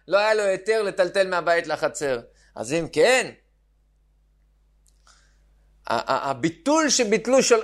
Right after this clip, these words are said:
שלושת השכנים לשניים שלא עירבו, לא הועיל, כאילו לא ביטלו בכלל. כי מה הם עשו בשלב הראשון? הם באו לשניים שלא עירבו, אמרו, "אנחנו מבטלים לכם את הרשות שיש לנו בחצר." מבטלים. הועיל פה משהו?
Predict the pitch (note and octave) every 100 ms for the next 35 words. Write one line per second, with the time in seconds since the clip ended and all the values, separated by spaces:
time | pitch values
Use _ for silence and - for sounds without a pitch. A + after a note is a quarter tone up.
0 | - B3 A#3+ A3+ A3 G#3+ A#3 A3 F#3+ -
1 | A3 A3 F#3 G3 G#3+ G#3 F#3+ G#3 C4 C#4
2 | D#4+ D4+ C#4+ B3 D#3+ - C#4 D4 C#4+ C4
3 | B3+ C#4+ A3 D#3+ C#3+ G#2+ - _ _ _
4 | _ _ _ - G#3 C#4+ D4 B3 A3+ A3
5 | F#3+ G3 F3 D#3+ C#3+ C#3 A2 - _ _
6 | _ - F3+ G3 A#3+ A#3+ A3 A3 A3+ G#3
7 | G3+ G#3+ G3+ F#3 A3 G3 G#3+ A3 F#3 F3
8 | F3 A3+ C#4+ C4 A#3 G#3+ G#3 F#3+ F#3+ G3
9 | F#3+ F#3+ F3+ D#3+ D#3+ D3 D#3 C3 - _
10 | _ _ _ _ _ _ _ _ _ _
11 | _ - E3 G#3 C4+ D4 - - _ _
12 | _ _ _ _ _ - C#3 F3 A3 A#3
13 | A#3+ B3+ B3+ C#4 C#4